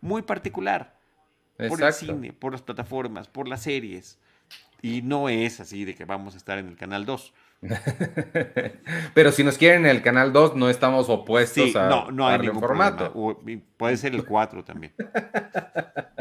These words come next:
Speaker 2: O en radio. Acuérdate que yo estoy en una continua audición para que esto se convierta en un programa de radio.
Speaker 1: Ah, sí,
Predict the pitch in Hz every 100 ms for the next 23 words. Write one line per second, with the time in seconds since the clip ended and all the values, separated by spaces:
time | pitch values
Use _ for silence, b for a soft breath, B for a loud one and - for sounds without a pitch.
0 | 123 _ _ 151 B 156 120 127 143 165
1 | 139 123 147 156 135 139 147 143 143 127
2 | 117 127 139 139 113 110 123 113 117 110
3 | 110 110 101 101 101 101 98 95 95 85
4 | 117 175 - 202 87